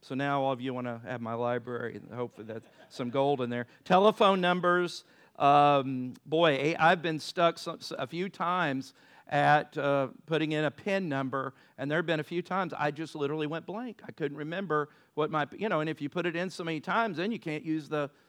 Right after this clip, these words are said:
the card. So, um, we all have memory issues. Uh, some of you know the actress Mary Lou Henner. She was on the old T V show Taxi and been in lots of shows. She has a really fascinating, you can YouTube,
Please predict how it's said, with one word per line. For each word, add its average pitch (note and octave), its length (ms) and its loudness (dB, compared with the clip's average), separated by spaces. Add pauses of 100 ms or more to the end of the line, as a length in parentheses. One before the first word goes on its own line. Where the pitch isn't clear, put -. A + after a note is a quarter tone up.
(200)
the D3 120 -4
card. G3+ 500 8
So, D#3+ 360 2 (300)
um, E3+ 640 10 (580)
we A#3 180 6
all B3 220 12
have A#3 140 6
memory G#3 340 4
issues. D3+ 460 -2
Uh, F#3 180 2
some B3+ 180 -2
of A#3+ 140 2
you G#3+ 80 -2
know G3+ 180 6
the E3 140 2
actress E3+ 540 0 (340)
Mary E3 260 6
Lou D#3+ 200 2
Henner. D#3 360 0
She D3+ 160 -10
was D3 200 -6
on D3 140 -2
the C#3 100 -2
old C#3 220 0
T D3+ 140 -4
V D3 120 -4
show D3 180 -6
Taxi D3 640 -4
and C3+ 120 -4 (240)
been C#3+ 120 0
in C#3+ 80 0
lots C#3 340 2
of C3 80 -8
shows. E3 500 4
She - 220 -10
has C4 240 4
a D#3 160 2 (240)
really A#3 420 4
fascinating, E3+ 760 0
you E3+ 100 0
can E3 220 -2
YouTube, D#3 600 -2